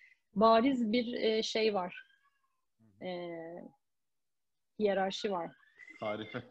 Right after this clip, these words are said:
Speaker 1: Ya burası tam it ite it kuyruğuna ülkesi.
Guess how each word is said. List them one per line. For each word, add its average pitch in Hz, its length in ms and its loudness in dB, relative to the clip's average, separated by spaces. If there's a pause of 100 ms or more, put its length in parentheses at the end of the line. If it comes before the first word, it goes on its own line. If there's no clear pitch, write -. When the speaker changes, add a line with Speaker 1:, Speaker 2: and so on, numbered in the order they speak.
Speaker 1:
Ya 233 120 2
burası 349 340 6
tam 392 260 4 (400)
it 339 160 8
ite 339 260 4
it 294 200 2
kuyruğuna 247 680 2 (300)
ülkesi. - 440 -6